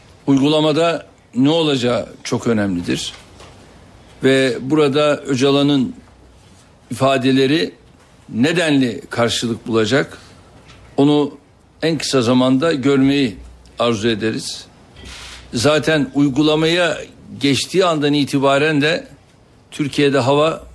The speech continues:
değişecektir. Bölgede hava değişecektir. Ben buna inanıyorum. Ve buradaki ifadelerde yatan birçok, e,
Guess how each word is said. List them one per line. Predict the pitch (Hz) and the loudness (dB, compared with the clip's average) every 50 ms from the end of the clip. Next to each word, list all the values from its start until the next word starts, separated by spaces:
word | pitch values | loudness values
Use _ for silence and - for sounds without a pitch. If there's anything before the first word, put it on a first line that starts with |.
| - - - | -20 -18 -12
değişecektir. | - 104 127 135 131 117 - - 117 110 135 131 131 - - 127 120 - - - - 117 | -4 0 2 2 2 0 -2 -4 -2 0 0 0 -2 -4 -6 -6 -6 -8 -10 -10 -4 0
Bölgede | 123 131 131 123 123 131 120 135 | 2 2 4 4 2 2 2 0
hava | 127 120 123 120 123 127 135 - - - _ _ _ _ _ _ _ _ - - - - | 0 0 0 2 2 0 0 -2 -6 -12 _ _ _ _ _ _ _ _ -20 -20 -12 -6
değişecektir. | - 208 - 123 113 - 131 117 120 135 123 127 - - 135 127 - - - | -2 0 0 0 0 -2 -2 -2 0 0 -2 -2 -4 -6 -6 -6 -8 -8 -4
Ben | 113 117 123 123 | 0 2 2 4
buna | 120 120 113 | 4 2 0
inanıyorum. | 113 113 113 113 113 110 104 104 101 143 160 - - - - - - - - - - - | 0 0 0 0 2 2 2 2 0 -2 -6 -12 -16 -20 -20 -20 -20 -20 -20 -20 -6 -2
Ve | 127 135 135 139 135 131 - - - - - _ _ - - _ _ - - - - | 0 2 2 2 0 -2 -6 -12 -20 -20 -20 _ _ -20 -20 _ _ -20 -20 -8 -2
buradaki | 135 147 147 143 131 147 135 - 156 | 0 2 2 2 0 -2 -2 -4 -6
ifadelerde | - 135 120 - 143 139 135 139 139 135 139 139 135 127 135 143 139 135 - - | -6 -4 -2 0 2 2 2 2 2 2 2 0 0 0 0 0 0 0 -2 -4
yatan | 120 131 131 127 - 139 135 135 131 | -2 -2 0 0 0 0 0 0 0
birçok, | 143 127 - - 131 117 - - - | -2 -2 0 0 -2 -2 -2 -6 -10
e, | - - | -8 -6